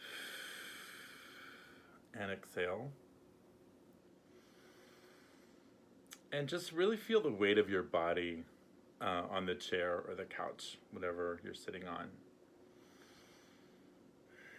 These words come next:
And know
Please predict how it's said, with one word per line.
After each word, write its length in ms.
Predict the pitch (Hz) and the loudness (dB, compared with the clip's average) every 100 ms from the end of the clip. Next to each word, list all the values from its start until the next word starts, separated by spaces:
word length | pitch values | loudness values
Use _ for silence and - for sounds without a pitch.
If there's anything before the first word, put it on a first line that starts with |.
| - - - - - - - - - - - - - - - - - - - - - - | -18 -20 -20 -20 -20 -20 -20 -20 -20 -20 -20 -20 -20 -20 -20 -20 -20 -20 -20 -20 -20 -6
And 300 | 113 110 113 | 0 2 6
know 500 | 117 123 120 104 101 | 8 8 8 6 4